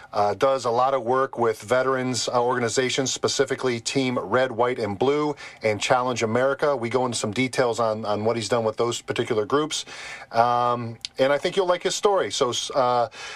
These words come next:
stay tuned for the interview. And then, uh, as always, leave us a rating review. If you like these interviews, these one-on-ones, we'll be sure to get some more of these out there to you.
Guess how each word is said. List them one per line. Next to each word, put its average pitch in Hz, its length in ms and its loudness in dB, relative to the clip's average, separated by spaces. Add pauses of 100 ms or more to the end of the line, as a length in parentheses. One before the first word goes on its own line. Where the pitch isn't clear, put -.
stay 170 260 2
tuned 180 320 0
for 180 80 0
the 165 120 0
interview. 185 400 2
And 156 120 -2
then, 160 240 0
uh, 156 140 4
as 151 260 2
always, 160 320 2
leave 151 140 2
us 147 100 0
a 147 80 2
rating 147 280 2
review. 143 340 0
If 151 100 -4
you 127 60 2
like 131 180 0
these 135 180 -2
interviews, 139 400 0
these 107 160 -4
one-on-ones, 123 560 0
we'll 107 160 0
be 101 100 -6
sure 117 200 0
to 113 80 -2
get 113 140 -2
some - 160 -2
more 107 100 2
of 104 60 0
these 104 160 -4
out 98 160 2
there 95 140 -2
to - 160 -6
you. 92 140 0